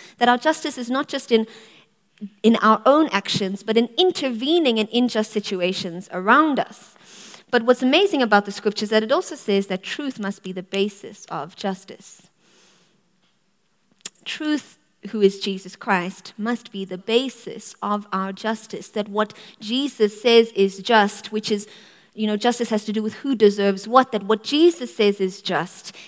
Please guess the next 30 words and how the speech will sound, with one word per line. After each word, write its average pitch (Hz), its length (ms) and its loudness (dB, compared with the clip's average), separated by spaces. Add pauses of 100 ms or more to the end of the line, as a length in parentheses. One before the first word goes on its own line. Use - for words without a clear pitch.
(200)
is 233 260 0
what 202 360 -2
is 190 240 -4
just. 190 520 -8
And 196 200 -2
that 214 180 0
truth - 420 -10
must 240 460 -2
undergird 208 680 -2 (300)
our 240 200 -2
definition 196 500 -8
of 180 100 -10
justice, - 640 -12 (340)
right? 175 320 -14 (300)
That 196 140 -2
whatever 277 440 0
justice 240 520 -4
we 202 140 -4
are 196 160 0
acting 247 340 -8
upon 196 520 -10 (240)
must 214 220 -8
be 208 120 -8
defined 220 600 -8
with 190 160 -12
what 185 140 -10
Jesus 208 420 -10
says, - 460 -18 (240)
because 196 420 -8
he 190 300 -10